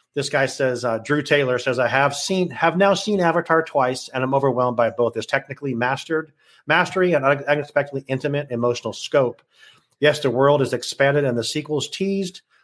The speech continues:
but the characters are most important. Cameron is in top form, especially in the final act. Good to have him back."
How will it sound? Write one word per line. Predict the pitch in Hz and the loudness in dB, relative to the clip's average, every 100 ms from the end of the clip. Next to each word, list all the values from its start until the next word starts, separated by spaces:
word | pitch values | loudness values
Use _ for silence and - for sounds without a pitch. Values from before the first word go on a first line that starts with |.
| - | -4
but | 135 | -2
the | 131 | -2
characters | - 151 156 170 151 | 2 2 2 0 2
are | 139 | 2
most | 131 127 120 | 2 0 -4
important. | 110 131 127 113 | 0 0 0 -2
Cameron | 139 143 151 | 0 2 0
is | 139 | 0
in | 113 101 | -2 0
top | 131 131 | 0 0
form, | - 135 131 | -2 -2 0
especially | 120 - 131 - 127 | 0 2 0 2 0
in | |
the | 120 | 0
final | - 117 113 | 2 2 4
act. | 113 110 - | 4 2 -2
Good | - 113 | -2 2
to | 117 | 2
have | 110 104 | 2 -2
him | 92 | -4
back." | 87 - - | -8 -12 -14